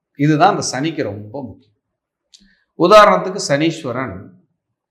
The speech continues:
ஆ, சிம்ம ராசியில் இருக்காரு. அவர் கேது நட்சத்திரத்துல நின்னு செவ்வாயோட சேர்ந்து பார்க்கும்போது கலகங்கள் அதிகமா இருக்கும்,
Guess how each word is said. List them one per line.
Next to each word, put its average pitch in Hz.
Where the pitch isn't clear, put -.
ஆ, 123
சிம்ம 202
ராசியில் 151
இருக்காரு. 101
அவர் 143
கேது 202
நட்சத்திரத்துல 147
நின்னு 143
செவ்வாயோட 175
சேர்ந்து 147
பார்க்கும்போது 175
கலகங்கள் 175
அதிகமா 131
இருக்கும், -